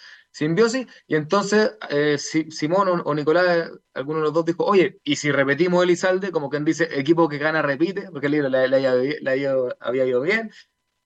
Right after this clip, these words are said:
y dijeron, "Oye, busquemos si Elizalde tiene algo", y tenía, mira, yo lo tengo, no sé si lo alcanza a ver, eh, ustedes que al menos que están viendo, atrás mío ahí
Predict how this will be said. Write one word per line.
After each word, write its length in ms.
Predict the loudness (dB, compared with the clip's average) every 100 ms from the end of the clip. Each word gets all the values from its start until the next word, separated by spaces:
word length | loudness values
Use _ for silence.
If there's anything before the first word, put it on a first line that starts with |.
| _
y 80 | -4
dijeron, 300 | 2 2 2
"Oye, 240 | 2 4 2
busquemos 440 | 0 0 0 0
si 180 | -2 0
Elizalde 460 | 2 2 2 0 0
tiene 160 | -2
algo", 220 | -2 -4 -6
y 100 | -2
tenía, 440 | -2 2 2 2 2
mira, 200 | 0 2
yo 140 | 2
lo 80 | 2
tengo, 140 | 0
no 60 | -8
sé 100 | -6
si 40 |
lo 60 | -4
alcanza 340 | -4 -8 -8 -4
a 40 |
ver, 280 | -2 -2 -4
eh, 240 | -4 -4 -4
ustedes 340 | -8 -8 -10
que 100 | -8
al 60 | -8
menos 180 | -8 -8
que 120 | -8
están 340 | -6 -6 -6
viendo, 320 | -4 -2 -4 -6 _ -8
atrás 320 | 0 2 2
mío 200 | 2 4
ahí 280 | 2 2